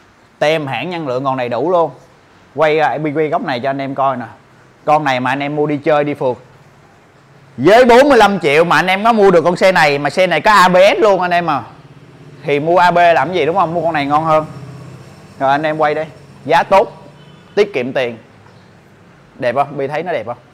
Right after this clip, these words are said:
Đẹp mà nó ngầu anh em, đi rất là sướng anh em. Cái yên nó, nó, nó, nó thoải mái lắm anh em. Ngồi thoải mái cực kỳ luôn á. Anh em mà có chiều cao dưới mét sáu chạy vẫn được nha anh em. Ngồi thoải mái. Mà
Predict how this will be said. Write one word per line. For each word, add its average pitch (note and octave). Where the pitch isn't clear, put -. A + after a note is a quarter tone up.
Đẹp C3
mà C3+
nó D#3+
ngầu D3+
anh D3+
em, D3+
đi D#3+
rất F3
là C3+
sướng F#3+
anh G#3+
em. D#3
Cái G3
yên E3
nó, D#3+
nó, F#3
nó, F#3+
nó F#3
thoải D3+
mái F3+
lắm A3
anh F3
em. D3
Ngồi B2+
thoải A#2+
mái E3+
cực C3
kỳ C3
luôn C3+
á. F#3+
Anh D3
em D#3
mà C3
có E3
chiều C#3+
cao D3+
dưới F3
mét F#3+
sáu F#3+
chạy C3+
vẫn C#3
được C3+
nha D3
anh D3
em. D3
Ngồi B2+
thoải A#2
mái. F3+
Mà C3